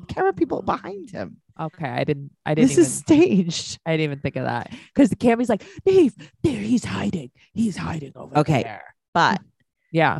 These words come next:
Speaker 1: the barn is, like, just a dilapidated barn. So,
Speaker 2: It's
Speaker 1: Noelle,
Speaker 2: where I
Speaker 1: you
Speaker 2: thought my
Speaker 1: got,
Speaker 2: wedding
Speaker 1: you got
Speaker 2: was.
Speaker 1: ma-, you got married in a barn. And the day before your wedding, I saw a barn on the side of the road that was,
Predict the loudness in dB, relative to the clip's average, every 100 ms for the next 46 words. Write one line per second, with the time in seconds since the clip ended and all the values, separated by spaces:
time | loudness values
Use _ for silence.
0 | -6 -10 0 2 4 4 0 -2 -8 -6
1 | -2 -4 -4 -12 -8 -8 -6 -4 2 2
2 | 2 0 -2 -2 -2 -4 -2 -2 -2 _
3 | -4 2 4 4 4 4 4 4 4 4
4 | 4 6 8 8 6 4 -2 -2 _ -4
5 | -2 0 -2 -4 -6 -8 -8 -8 -6 -8
6 | -8 -10 -10 -12 -16 -20 -16 -2 2 4
7 | 2 4 4 4 0 0 0 2 0 -4
8 | -8 -12 -18 -14 -2 0 0 0 2 2
9 | 0 0 0 0 -2 -8 -8 -4 -2 -2
10 | -4 -6 -10 -14 _ _ _ _ -2 0
11 | 2 0 -2 -2 -6